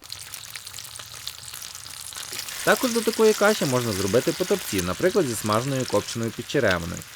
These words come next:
Дуже добре смакує. Але в нас був ще в той день смачний пакунок від Катран. І ми не стрималися і зробили нарізочку до каші з отих сирів, ковбас та м'яса. Чесно зізнаюся, що все було настільки смачне, що захотілося повторно замовити цей пакунок-сюрприз.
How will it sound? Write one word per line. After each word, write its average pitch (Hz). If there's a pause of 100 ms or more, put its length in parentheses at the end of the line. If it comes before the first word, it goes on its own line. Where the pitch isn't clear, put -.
(880)
Дуже 180
добре 110
смакує. 95 (1300)
Але 98
в 90
нас 180
був 196
ще 185
в 175
той 170
день 175
смачний 123
пакунок 107
від 110
Катран. 90 (160)
І 107
ми 160
не 220
стрималися 285
і 107
зробили 104
нарізочку 113
до 95
каші 135
з 107
отих 101
сирів, 120
ковбас 98
та 123
м'яса. 101 (600)
Чесно 208
зізнаюся, 180
що -
все -
було 107
настільки 95
смачне, 113
що 147
захотілося 110
повторно 107
замовити 101
цей 90
пакунок-сюрприз. 107